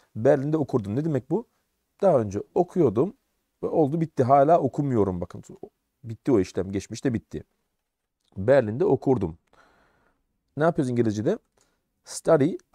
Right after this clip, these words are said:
I study ne demek? Ben okurum demek. I study, ben okurum.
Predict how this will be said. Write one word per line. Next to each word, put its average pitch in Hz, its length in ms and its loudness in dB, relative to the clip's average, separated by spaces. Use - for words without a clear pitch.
I 160 60 4
study 151 360 4
ne 170 100 0
demek? 170 220 -2
Ben 185 320 0
okurum 156 380 0
demek. 90 260 -2
I 143 100 -4
study, 117 600 0
ben 127 420 0
okurum. 101 440 -2